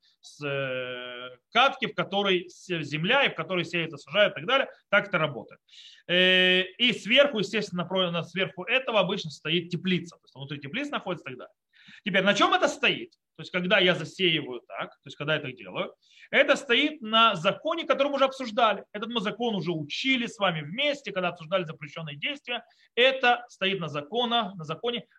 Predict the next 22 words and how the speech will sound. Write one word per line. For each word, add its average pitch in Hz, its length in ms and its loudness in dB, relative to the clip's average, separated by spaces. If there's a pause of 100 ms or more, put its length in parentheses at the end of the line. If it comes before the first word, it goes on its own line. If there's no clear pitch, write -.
выращивания 185 920 2
растений 233 600 -2
внутри 190 800 -6
дома 160 600 2 (340)
в 139 140 -10
горшках 202 720 2
без 180 280 -4
дырок 233 520 2 (380)
в 185 120 2
седьмой 180 800 -4
год. 160 360 2 (320)
Я 214 180 4
вам 240 160 2
напомню, 226 360 0
что - 120 -12
тогда 190 240 0
мы 190 60 0
сказали, 185 380 0
что - 160 -8
по 160 100 -8
мнению 196 260 -2
Хазон 175 360 -2